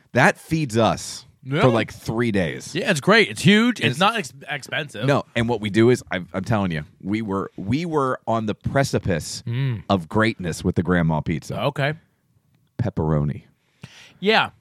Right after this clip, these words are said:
Speaker 1: You throw pepperoni on there, Robbie, and
Speaker 2: Yeah.
Speaker 1: let me tell you, that garlic with the sweet sauce
Speaker 2: Oh, and the
Speaker 1: and the
Speaker 2: grease.
Speaker 1: bite of the
Speaker 2: Mm.
Speaker 1: pepperoni, it is a,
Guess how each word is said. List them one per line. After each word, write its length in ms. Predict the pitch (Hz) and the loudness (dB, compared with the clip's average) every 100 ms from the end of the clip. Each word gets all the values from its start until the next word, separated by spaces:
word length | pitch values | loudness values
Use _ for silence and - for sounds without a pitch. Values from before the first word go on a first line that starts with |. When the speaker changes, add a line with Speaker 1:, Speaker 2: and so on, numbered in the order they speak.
| _ - | _ -8
Speaker 1:
You 100 | 110 | -6
throw 240 | - 139 | -2 0
pepperoni 640 | - 180 170 151 151 127 | 2 4 6 6 4 4
on 140 | 104 92 | 4 4
there, 140 | 90 | 4
Robbie, 440 | 90 87 85 85 - | 4 2 0 -2 0
and 80 | 143 | 2
Speaker 2:
Yeah. 120 | 160 | 4
Speaker 1:
let 80 | 123 | 2
me 100 | 113 | 0
tell 180 | 120 104 | 0 0
you, 140 | 82 | -2
that 220 | 82 104 - | -2 -4 -2
garlic 580 | 110 120 131 143 - - _ - | -2 0 -2 -4 -8 -20 _ -4
with 160 | 110 | -2
the 80 | 113 | -2
sweet 380 | - 123 123 131 | -4 -2 -4 -2
sauce 340 | 135 117 131 139 123 110 | 0 4 6 4 2 -2
Speaker 2:
Oh, 40 | - | -6
and 80 | 120 | -6
the 120 | 123 | 0
Speaker 1:
and 140 | 127 | 2
the 60 | 123 | 2
Speaker 2:
grease. 140 | 160 131 | 4 6
Speaker 1:
bite 340 | 120 147 - | 6 4 0
of 120 | 123 113 | 0 2
the 80 | |
Speaker 2:
Mm. 60 | 120 131 123 | 4 4 4
Speaker 1:
pepperoni, 520 | 123 123 135 151 156 - - | 4 4 4 0 -2 -8 0
it 160 | 131 147 | 2 4
is 400 | 131 123 120 92 113 | 4 4 2 -2 -2
a, 380 | 110 107 107 | 2 2 2